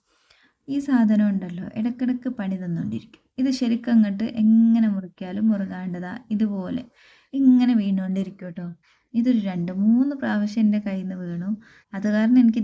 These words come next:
ദേഷ്യം വന്നിട്ടുണ്ടായിരുന്നു ട്ടോ നൂൽപുട്ട് ഉണ്ടാക്കാൻ വേണ്ടിയിട്ട്. എന്തായാലും കുറച്ച് നേരം ടാസ്ക് എടുത്ത് പിന്നെ നൂൽപുട്ട് ചുറ്റാൻ തുടങ്ങി. ദേ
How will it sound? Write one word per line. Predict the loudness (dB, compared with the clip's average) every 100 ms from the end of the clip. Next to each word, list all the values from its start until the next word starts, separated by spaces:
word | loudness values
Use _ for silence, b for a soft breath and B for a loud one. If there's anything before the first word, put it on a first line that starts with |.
| -4
ദേഷ്യം | -4 -4 -2 0 0
വന്നിട്ടുണ്ടായിരുന്നു | 0 -4 -12 -10 -6 -6 -8
ട്ടോ | -8
നൂൽപുട്ട് | -10 -10 -12 -14 -10 -10
ഉണ്ടാക്കാൻ | -10 -10 -10 -8
വേണ്ടിയിട്ട്. | -8 -8 -10 -8 -8 -8 b b b b b _
എന്തായാലും | 2 4 4 2 0 0 0
കുറച്ച് | -2 -2
നേരം | 0 2 2 0
ടാസ്ക് | -2 -6 -12 -10
എടുത്ത് | -6 -6 -8 -8
പിന്നെ | -8 -10 -10
നൂൽപുട്ട് | -12 -12 -14 -16
ചുറ്റാൻ | -16 -16 -12 -10
തുടങ്ങി. | -8 -6 -6 -6
ദേ | -6